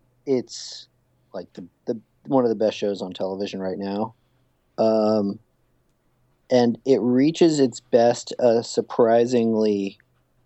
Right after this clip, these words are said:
high amount of times. At its worst, it's like, it's got all the gore and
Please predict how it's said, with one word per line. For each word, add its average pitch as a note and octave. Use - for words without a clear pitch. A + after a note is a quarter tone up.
high G#2+
amount F#2
of -
times. -
At D#3
its D3+
worst, C3
it's -
like, G#2
it's C3
got C3
all B2
the A#2
gore A2+
and G2+